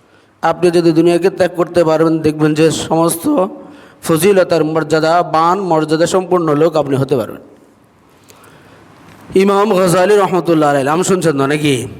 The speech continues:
ইমাম গজালি রহমতুল্লাহ আলাইহি নাম শুনেন নাই?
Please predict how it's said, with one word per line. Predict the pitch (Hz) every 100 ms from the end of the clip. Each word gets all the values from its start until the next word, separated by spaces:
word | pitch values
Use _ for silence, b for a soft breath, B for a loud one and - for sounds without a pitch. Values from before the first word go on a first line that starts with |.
| - - - _ _ _ _ _ _ _ _ _ -
ইমাম | 151 165 165
গজালি | 160 165 180
রহমতুল্লাহ | 175 175 175 185 185
আলাইহি | 185
নাম | 175
শুনেন | 165 180 196
নাই? | 190 123